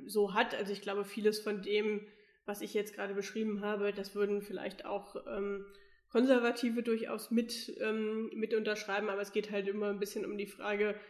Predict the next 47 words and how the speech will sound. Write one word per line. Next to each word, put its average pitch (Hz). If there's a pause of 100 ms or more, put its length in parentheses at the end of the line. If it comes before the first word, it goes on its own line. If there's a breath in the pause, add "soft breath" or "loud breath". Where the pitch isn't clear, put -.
(260 loud breath)
bis 214
zu 208
welchem 196
Grad 196
man 208
halt -
auch 196
sagt, 196
dass 190
man 196
Eingriffe 208
organisiert. 196
Und 202
ich 196
glaube, 208 (300 loud breath)
wir 214
sehen 208
halt 202
ganz 202
klar 214
in 208
bestimmten 208
Bereichen, 214
Pflege 220
ist 208
ein 196
gutes 208
Beispiel, 208
wo 202
man 202
sagen 202
muss, 208 (320 loud breath)
ähm, 208
da 208
kommen 214
auch 202
marktwirtschaftliche, 208
also 196
wenn 208
man 208
versucht, 214
mit 196
Pflege 226
beispielsweise 202
Renditen 226
zu 220
erwirtschaften, 202